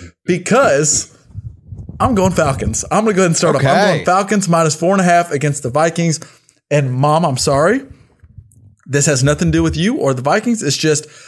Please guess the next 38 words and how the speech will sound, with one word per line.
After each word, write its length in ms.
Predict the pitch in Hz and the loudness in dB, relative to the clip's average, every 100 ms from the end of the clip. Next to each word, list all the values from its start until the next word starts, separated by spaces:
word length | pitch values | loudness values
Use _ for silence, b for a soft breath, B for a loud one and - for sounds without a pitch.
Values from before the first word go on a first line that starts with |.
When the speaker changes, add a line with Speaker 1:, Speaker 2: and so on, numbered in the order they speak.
| B | B
Speaker 1:
I 80 | - | -2
think 180 | 156 160 | -2 -2
Kirk 200 | 160 156 | -2 0
Cousins 320 | 156 147 143 127 | 0 2 0 0
was 280 | 120 113 - 101 113 | -2 -4 -10 -14 -6
that 340 | 131 151 160 156 | 0 0 0 -2
important 640 | 139 147 139 139 135 131 | -4 0 -2 0 -4 -4
and 120 | 123 | -6
is 100 | 117 | -2
that 180 | 139 139 | -2 0
big 140 | 139 | -2
of 100 | 135 | 0
a 40 | 120 | -2
loss. 460 | 120 127 127 - - _ _ _ _ 135 | 0 0 -2 -4 -10 _ _ _ _ -4
They're 120 | 139 | 0
bringing 220 | 156 151 | 2 0
in 120 | 127 | 0
Jaren 280 | 120 147 139 | 0 0 2
Hall, 280 | 143 143 143 | 2 2 2
who 60 | |
I 80 | 131 | 2
didn't 140 | 135 135 | 0 0
think 140 | 135 | -2
was 80 | 135 | -2
that 140 | 127 | -2
good 120 | 120 113 | -2 -2
at 80 | |
B 100 | 120 | -2
Y 160 | 127 117 | -2 0
U, 240 | 120 135 131 | 0 0 0
let 140 | 123 | -2
alone 340 | 120 127 127 | -2 -2 -4
now 160 | 120 117 | -4 -6
in 60 | 113 | -6
the 100 | 113 | -8
N 60 | |
F 140 | 107 147 | -6 -2
L. 360 | 147 143 - | 0 0 -4